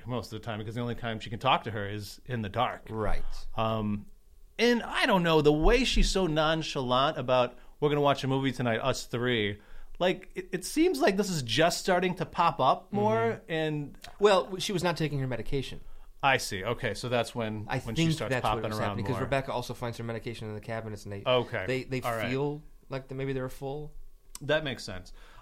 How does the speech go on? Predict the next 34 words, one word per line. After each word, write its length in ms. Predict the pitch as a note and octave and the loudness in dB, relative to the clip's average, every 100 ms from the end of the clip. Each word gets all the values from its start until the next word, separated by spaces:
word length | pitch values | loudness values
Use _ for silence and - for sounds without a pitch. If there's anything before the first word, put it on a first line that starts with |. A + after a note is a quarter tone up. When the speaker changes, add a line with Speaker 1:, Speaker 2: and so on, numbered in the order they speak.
| - | -6
Speaker 1:
Uh, 140 | G#3+ - | -4 -4
t-, 920 | - - - - - - - - - - D#3 | -6 -12 -12 -14 -16 -18 -20 -18 -18 -12 -10
do 80 | G3+ | -10
you, 80 | - - - - | -10 -10 -8 -2
should 240 | - B3+ | 2 4
she 140 | G#4+ | 4
be 80 | G4+ | 6
medicated? 520 | G#4 G4+ - G4+ G4+ | 6 4 4 4 4
I 120 | G3 C4 | 6 4
don't 100 | D4 | 6
know. 160 | G3 | 4
This 160 | D3+ E3+ | 4 0
is 140 | F#3 | -2
one 160 | F3 G3+ | 0 2
of 40 | |
those 200 | F#3+ F3 | 2 0
things 240 | F#3 F#3 D#3+ | 0 0 0
where, 100 | E3 | 2
like, 240 | D3+ C#3 | 2 2
I 60 | E3 | 0
don't 140 | F#3+ | 2
know 80 | F#3 | 2
what 100 | E3+ | 0
this 120 | C#3+ | -2
movie 200 | D3+ D3 | -2 -2
is 60 | C3 | -2
trying 160 | D3 | -2
to 60 | B2+ | -2
tell 160 | D3 C3+ | -2 0
me 100 | B2+ | 0
in 100 | A#2 | -2
terms 320 | B2 A#2 G#2+ | -2 -2 0
of, 200 | G#2+ | -2
is 40 | G2 | -2